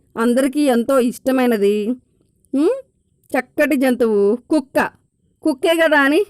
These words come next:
చాలా తేలిగ్గా చూడకండి. ఇవి జర్మన్ షెపర్డ్ డాగ్స్. ఇవి ఈ మధ్య అందరిళ్లలోనూ పెంచుకుంటున్నారు. వీటిని మనం తక్కువ అంచనా వేయొద్దు,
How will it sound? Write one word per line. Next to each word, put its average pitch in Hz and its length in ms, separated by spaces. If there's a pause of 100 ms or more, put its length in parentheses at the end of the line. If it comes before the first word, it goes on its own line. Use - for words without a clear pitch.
(120)
చాలా 254 240
తేలిగ్గా 254 440
చూడకండి. 240 580 (560)
ఇవి 254 200 (100)
జర్మన్ 247 460
షెపర్డ్ 254 380
డాగ్స్. 214 300 (500)
ఇవి 311 280 (1600)
ఈ 262 120
మధ్య 285 300 (560)
అందరిళ్లలోనూ 285 720
పెంచుకుంటున్నారు. 240 840 (540)
వీటిని 302 460 (460)
మనం 247 260 (920)
తక్కువ 254 260
అంచనా 285 400
వేయొద్దు, 240 460